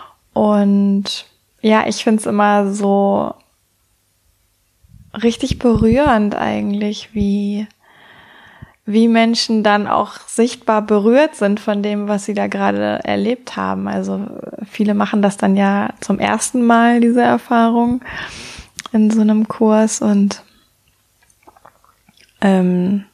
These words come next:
ja, beschreiben auch sehr ausdrücklich, was sie da Bewegendes tatsächlich über sich selber erfahren und, äh,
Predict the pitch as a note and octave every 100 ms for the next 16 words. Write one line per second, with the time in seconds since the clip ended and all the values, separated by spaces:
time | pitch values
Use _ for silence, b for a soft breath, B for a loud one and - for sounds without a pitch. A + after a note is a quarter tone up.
0 | _ _ _ _ _ _ _ _ _ _
1 | _ _ _ _ _ _ _ _ - G#3
2 | A3 G3+ - G3+ G#3 A#3 G3+ G3 - -
3 | - G3 G#3 G#3 G#3 A3+ A3+ - G#3+ A3+
4 | - - G3+ G3+ A3 G3 - - G3+ -
5 | G#3 G3+ G#3 G#3 A3 A3+ - B B B
6 | B B B B B B - G#3+ G3 F#3+
7 | A3 C#4+ A3+ G3+ G3+ - - G#3 G3+ G#3+
8 | G#3 - G#3 G3+ G#3+ G3+ G3 G3+ G3 -
9 | G#3 G#3 G#3 - A3 - G3+ - A#3 A3+
10 | G#3+ G3+ G#3+ G3+ G3+ G3+ G3+ - A3+ G#3
11 | G#3+ A3